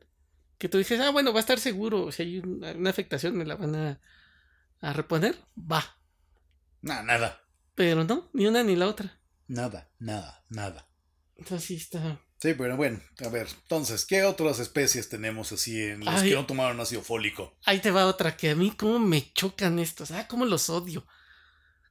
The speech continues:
Speaker 1: Cuando tú viajas en avión, una,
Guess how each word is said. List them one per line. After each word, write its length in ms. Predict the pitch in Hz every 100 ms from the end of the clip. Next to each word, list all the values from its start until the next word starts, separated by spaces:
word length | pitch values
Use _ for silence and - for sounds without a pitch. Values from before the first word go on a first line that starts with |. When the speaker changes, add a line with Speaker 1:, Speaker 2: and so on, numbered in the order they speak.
| _ -
Speaker 1:
Cuando 640 | 185 185 190 185 175 180
tú 360 | - 269 294 330
viajas 300 | - 190 220
en 120 | 220 165
avión, 260 | 156 339 - _ _ - - _ _ _ _ _ _ _ -
una, 300 | 220 262